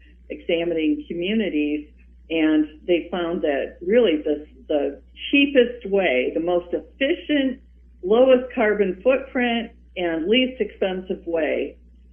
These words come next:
was for communities to encourage their residents to compost in their backyards.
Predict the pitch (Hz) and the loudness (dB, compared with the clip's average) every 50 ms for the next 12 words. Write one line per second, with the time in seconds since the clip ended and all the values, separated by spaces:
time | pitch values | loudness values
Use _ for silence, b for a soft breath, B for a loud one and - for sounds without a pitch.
0 | - - - - 190 185 170 165 160 160 - - - 185 170 - - - 196 202 | -20 -20 -8 -2 2 4 4 2 2 -2 -8 -6 -6 -6 -6 -6 -6 -4 -2 0
1 | 220 233 233 226 226 214 202 196 - - - - 175 160 160 156 - - - - | 2 2 2 2 0 0 -4 -6 -8 -10 -6 -4 -4 -2 -2 -4 -6 -8 -8 -8
2 | 302 294 302 294 277 - - - 220 202 185 175 170 156 151 151 - 165 156 156 | -4 -2 -2 -2 -2 -4 -4 -4 -2 -2 0 0 -2 -2 -2 -4 -6 -8 -8 -8
3 | 139 139 - - - - - - - - 220 208 - - - - - 302 285 285 | -6 -6 -8 -10 -12 -18 -20 -20 -10 -8 -6 -6 -6 -10 -16 -8 -6 -4 0 2
4 | 285 294 - - 170 147 139 143 143 - - - - 202 202 196 196 190 185 185 | 0 0 0 -2 -2 -2 -2 -4 -8 -14 -16 -8 -6 -2 -2 0 0 0 0 -2
5 | 185 196 165 156 165 160 - 165 139 123 - - - 104 - | 0 0 0 0 -2 -4 -6 -6 -6 -6 -6 -8 -10 -12 -14